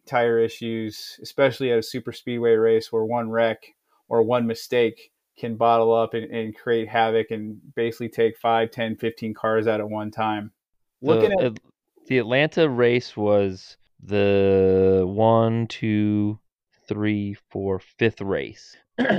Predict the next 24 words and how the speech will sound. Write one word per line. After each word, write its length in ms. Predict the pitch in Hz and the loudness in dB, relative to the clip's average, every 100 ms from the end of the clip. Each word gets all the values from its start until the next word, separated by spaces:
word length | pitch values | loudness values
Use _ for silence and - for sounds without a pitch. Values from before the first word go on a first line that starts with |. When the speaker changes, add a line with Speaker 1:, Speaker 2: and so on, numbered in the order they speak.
| 143 | -4
Speaker 2:
So 140 | - 120 | -4 -2
Atlanta 300 | 127 160 170 | 2 2 2
was 140 | 127 | 0
the 100 | 123 | -2
fifth 400 | - - 139 - | -4 0 0 0
race 340 | 110 117 120 | -2 0 0
of 100 | 113 | -4
the 120 | 101 101 | -6 -6
season. 720 | - - 107 95 98 92 95 _ _ _ | -8 -10 -8 -6 -6 -6 -10 _ _ _
So 140 | - 117 | -10 -10
teams 420 | - 175 175 123 | -6 -4 -4 -4
were 100 | 110 | -6
still 440 | - - 156 143 | -8 -2 2 4
pretty, 800 | - - - 185 170 160 139 131 _ _ _ _ _ | 2 -6 -4 -2 0 -2 -4 -6 _ _ _ _ _
pretty 380 | 196 156 127 - - | 0 2 2 -4 -8
new 400 | 120 131 127 120 | -2 0 0 0
to, 280 | - 117 104 - | -4 -6 -6 -6
to 260 | 110 104 - _ _ | -4 -4 -10 _ _
the 80 | 113 | -12
car 380 | - 123 117 107 | -6 0 4 4
and 100 | 101 | 2
actual 320 | 101 - 107 | -4 -6 -8
race 280 | 104 107 - | -4 -6 -6
conditions. 720 | 107 92 104 - 92 92 - | -10 -8 -8 -8 -12 -14 -20